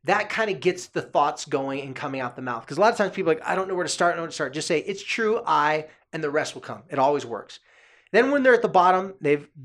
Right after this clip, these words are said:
got rid of all the bags <laughs> that they were carrying. Then they take a deep breath,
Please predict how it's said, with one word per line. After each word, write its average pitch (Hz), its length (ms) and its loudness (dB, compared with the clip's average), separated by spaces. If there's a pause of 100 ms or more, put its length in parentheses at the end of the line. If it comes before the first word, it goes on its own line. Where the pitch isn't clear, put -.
(140)
got 185 260 4
rid 196 100 6
of 196 100 4
all 185 180 8
the 180 100 -2
bags 160 600 2
<laughs> 240 320 2
that - 140 2
they 208 80 6
were 190 100 6
carrying. 156 440 -2 (720)
Then 285 300 8
they 247 120 6
take 233 180 4
a 202 40 -4
deep 190 180 -2
breath, 151 400 2